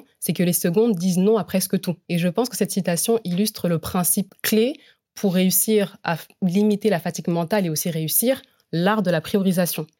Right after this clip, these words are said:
Et le problème, c'est qu'on a tendance à croire qu'on doit tout faire immédiatement, parfaitement, pour réussir. Le fait de jongler justement avec autant d'obligations, malheureusement, ça nous pousse au surmenage, ça sape notre énergie et notre capacité à se concentrer sur l'essentiel. Et c'est là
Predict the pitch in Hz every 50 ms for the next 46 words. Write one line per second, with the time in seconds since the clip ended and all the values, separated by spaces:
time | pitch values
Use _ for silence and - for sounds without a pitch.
0 | _ _ - 165 160 - - 170 180 247 330 359 277 214 165 151 - _ - -
1 | 180 165 - 175 165 165 160 - 180 175 170 180 180 170 - - - - 156 -
2 | - - 190 190 208 240 262 277 - - - 180 165 160 165 151 151 - - -
3 | 247 - - - 196 185 196 208 - - _ _ _ - 247 226 220 202 180 180
4 | 175 - 190 190 196 202 202 _ _ - - - - - 185 - 202 196 196 208
5 | 202 - _ _ - 226 202 185 190 190 185 - - 190 180 - - - _ _
6 | - 170 180 190 185 - 233 202 202 180 170 175 202 202 208 208 214 214 202 202
7 | - _ _ - 180 - - 196 190 196 180 160 165 160 - - 202 190 - 202
8 | 185 170 156 156 170 147 156 151 - - 247 294 - _ _ - 160 156 156 147
9 | 160 151 170 214 233 233 - 180 165 165 160 156 - - 277 269 - - - _
10 | - 180 170 - - 170 165 156 185 226 254 240 - - - 170 165 - - 214
11 | 208 208 - - - - _ _ - 165 156 - 185 175 170 165 170 165 202 233
12 | 220 185 - - 175 160 180 160 - - 165 - 214 214 190 - 180 156 - 202
13 | 185 - 185 160 - 226 220 - - 180 175 165 - - 170 165 - - 147 147
14 | - - 196 - - 214 196 190 196 196 254